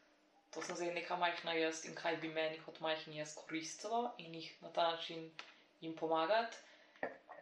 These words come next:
bi jih probala spodbujati, da so, da probajo biti v stiku s svojimi čustvi, da vejo, kaj čutijo,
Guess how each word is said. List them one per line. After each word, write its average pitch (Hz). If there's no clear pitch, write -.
bi 190
jih 180
probala 208
spodbujati, 180
da 175
so, 170
da 185
probajo 180
biti 185
v 175
stiku -
s -
svojimi 170
čustvi, -
da 151
vejo, 160
kaj 156
čutijo, -